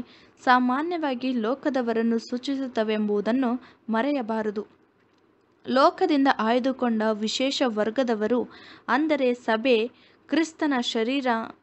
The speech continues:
ಮೊದಲನೆಯ ಪುನರುತ್ಥಾನದಲ್ಲಿ ಪಾಲ್ಗೊಳ್ಳುವವರನ್ನು ಕುರಿತು ಹೇಳುತ್ತಿಲ್ಲ.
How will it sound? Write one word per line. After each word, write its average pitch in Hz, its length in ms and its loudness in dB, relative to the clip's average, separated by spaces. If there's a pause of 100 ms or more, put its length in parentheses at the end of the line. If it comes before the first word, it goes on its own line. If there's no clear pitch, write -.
(180)
ಮೊದಲನೆಯ 254 680 2
ಪುನರುತ್ಥಾನದಲ್ಲಿ 226 1000 -2
ಪಾಲ್ಗೊಳ್ಳುವವರನ್ನು 226 1120 0 (560)
ಕುರಿತು 330 460 0
ಹೇಳುತ್ತಿಲ್ಲ. 226 580 -2